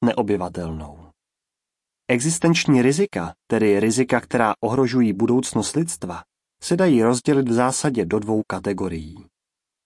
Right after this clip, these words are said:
Jednak na přírodní pohromy, jako je například srážka s asteroidem nebo kometou,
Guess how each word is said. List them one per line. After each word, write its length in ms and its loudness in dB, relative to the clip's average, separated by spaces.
Jednak 420 2
na 140 2
přírodní 640 -2
pohromy, 720 -2
jako 260 0
je 60 2
například 500 -2
srážka 460 -2
s 120 -8
asteroidem 600 0
nebo 220 -4
kometou, 600 0